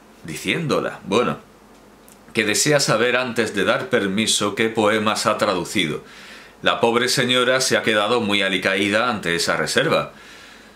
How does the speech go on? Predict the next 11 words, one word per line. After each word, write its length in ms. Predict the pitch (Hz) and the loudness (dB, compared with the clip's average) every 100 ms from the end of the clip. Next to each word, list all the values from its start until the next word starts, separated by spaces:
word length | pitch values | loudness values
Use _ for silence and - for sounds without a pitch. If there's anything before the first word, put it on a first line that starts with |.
| - | -4
No 160 | 87 - | -2 0
cambia 460 | 113 117 113 104 | 0 0 0 2
el 80 | 95 | 0
joven 280 | 123 113 107 | 0 2 2
sevillano, 680 | 120 104 98 120 113 87 - | 2 0 2 2 0 -2 -4
de 200 | - 101 | -4 -2
cuando 280 | 98 135 139 | 2 0 2
en 120 | 131 - | -2 0
cuando 540 | 139 143 139 160 160 | 0 2 2 2 0
Juan 380 | 110 98 104 92 | -2 0 0 0
Ramonea. 680 | 98 98 90 87 98 73 | -2 0 0 0 0 -2